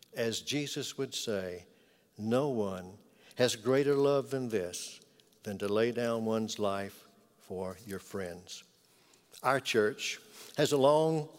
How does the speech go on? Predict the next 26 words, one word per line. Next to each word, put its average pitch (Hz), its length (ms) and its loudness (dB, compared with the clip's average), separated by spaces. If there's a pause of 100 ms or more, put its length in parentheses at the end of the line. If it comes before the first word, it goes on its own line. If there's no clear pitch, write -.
(220)
and 110 140 0
distinguished 135 680 -2
history 95 520 -4 (840)
of 101 260 -4
service 117 540 0
to - 120 -10
country. 127 540 -4 (840)
Plaques - 640 2
honoring 131 500 2
veterans 127 540 2 (120)
of 113 140 -2
this 120 200 0
church 135 540 0 (420)
who 123 100 -2
have 123 160 4
served 127 420 2
in 104 100 -4
World 120 260 4
War 120 160 4
One 123 260 0
and 117 160 -2
Two 127 280 0
hang 110 520 -2 (200)
in 110 140 0
the 113 80 2
narthex. 117 800 -4